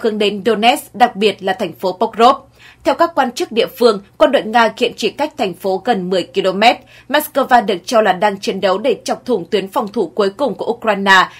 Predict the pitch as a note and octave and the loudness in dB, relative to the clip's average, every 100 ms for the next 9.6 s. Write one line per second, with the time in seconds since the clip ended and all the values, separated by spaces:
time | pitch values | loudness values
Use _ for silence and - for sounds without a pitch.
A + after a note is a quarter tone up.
0 | - G#3+ A#3 G#3+ G#3 - G#3+ A#3+ C#4+ - | -6 -2 0 0 0 0 0 4 2 0
1 | - - D#4+ - G3 A3 G#3 B3 A#3+ A#3 | -16 -4 -4 -2 -6 -4 -2 -2 -4 0
2 | G#3+ F#3 G3+ A3 G#3+ G#3 - F#3 A#3+ B3 | 0 0 -4 -2 -2 -2 -2 2 2 0
3 | - - A3+ F#3 - E3 E3 G3 E3+ G3 | -6 -4 -4 -4 -2 -2 -2 -2 2 4
4 | B3+ - _ _ - - - G#3+ A#3+ B3+ | 2 0 _ _ -20 -20 -12 0 2 2
5 | - D#4+ G#3+ G#3 F3 - A3 C#4 C4+ A3+ | -2 0 4 4 4 -8 0 0 2 -4
6 | - A3 F#3 D4+ - A3+ G3+ A3+ G3+ D#4+ | -2 -4 -2 -6 -4 -4 -2 -2 -2 -2
7 | D4 F3 - F#3+ F#3 F3+ G3 F#3+ A#3+ - | -4 -8 -4 -4 -2 -4 -2 2 2 2
8 | - _ - A#3 A3 G3 F#3+ A3+ - B3 | -8 _ -4 -2 0 -4 -2 -2 -2 0
9 | G#3 G#3 - A3 F#3+ - | 0 -2 0 4 4 4